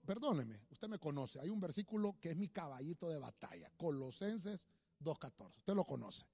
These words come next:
En cualquier versión que usted lo vaya a buscar, va a encontrarle una riqueza,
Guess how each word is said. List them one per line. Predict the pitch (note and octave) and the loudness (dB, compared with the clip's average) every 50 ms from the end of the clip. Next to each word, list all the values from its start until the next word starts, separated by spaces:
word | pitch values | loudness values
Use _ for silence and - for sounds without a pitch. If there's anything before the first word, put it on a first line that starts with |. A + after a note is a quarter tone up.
| _ _ _ _ _ - | _ _ _ _ _ 4
En | A3+ A#3 A#3+ G#3 | 6 6 6 4
cualquier | - - A#3 A3+ A3+ G#3+ - - D4 D#4+ D#4+ | 2 0 2 2 2 0 0 0 0 0 2
versión | C#4+ C#4 B3+ B3 G3 - B3+ C#4 C#4+ C#4+ C#4+ C4 A3 - _ _ _ _ _ _ - _ - | 0 0 0 0 0 0 0 -2 -2 -4 -6 -8 -12 -14 _ _ _ _ _ _ -20 _ -10
que | - F3+ | -8 -8
usted | D3 - G#3+ G#3+ | -2 0 0 2
lo | G#3 F#3+ | 2 2
vaya | F#3 G3 G#3 G3+ F#3 E3 | 4 4 6 6 4 4
a | E3 C#3 C#3 | 2 0 0
buscar, | C#3 C#3 C3+ A#2+ - - G#3 G#3 G3+ G3+ F3 | 0 0 -2 -6 -4 -2 -2 0 0 0 -2
va | F3 F#3 G3 F#3 - - - | -2 -2 -4 -6 -8 -6 -2
a | C#3 C#3+ | 0 0
encontrarle | C#3+ - C#3 C3 B2 E3+ F3+ F#3+ F#3+ | 0 0 -2 -4 -2 0 2 2 4
una | F#3 F3+ | 4 4
riqueza, | E3 - C#3 - - G3+ G3+ G3 - - F3+ | 2 2 0 0 0 0 0 0 -2 -4 -8